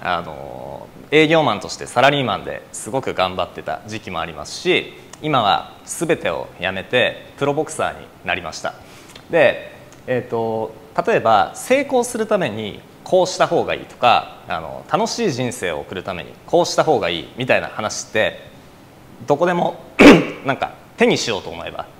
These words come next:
手に入れられると思うんです。でも、僕が自分の人生でいろんな失敗とか、いろんなチャレンジを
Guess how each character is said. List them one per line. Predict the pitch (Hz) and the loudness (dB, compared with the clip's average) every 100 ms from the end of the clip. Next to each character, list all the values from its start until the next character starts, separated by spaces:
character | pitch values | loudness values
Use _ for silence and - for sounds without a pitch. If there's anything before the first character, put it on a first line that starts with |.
| - | -2
手 | 214 | 2
に | 185 113 | 2 0
入 | - | 4
れ | 160 | 8
ら | 156 | 8
れ | 147 | 8
る | 139 | 4
と | |
思 | 135 123 | 0 -2
う | |
ん | |
で | 90 | -6
す。 | - - | -12 -6
で | |
も、 | 175 180 107 - - - - | 0 2 2 -2 -14 -6 -2
僕 | 175 220 | 0 4
が | 233 190 98 - - | 6 8 6 2 -8
自 | 123 | -6
分 | 180 226 | -2 0
の | 226 | 0
人 | 208 208 220 | -2 -2 -2
生 | - 123 | 0 2
で | |
い | 107 | 2
ろ | 165 | 0
ん | 185 | 0
な | 185 | 0
失 | 175 - - | -2 -2 4
敗 | 175 | 4
と | 175 | 2
か、 | 175 123 117 98 - - - | 2 6 6 6 0 -16 -6
い | 127 | 0
ろ | 156 | 0
ん | 170 | 2
な | 160 147 | 4 2
チ | 131 | 4
ャ | 185 | 6
レ | 156 | 6
ン | 110 | 2
ジ | - - - - - | -6 -14 -16 -8 2
を | 160 - | 4 2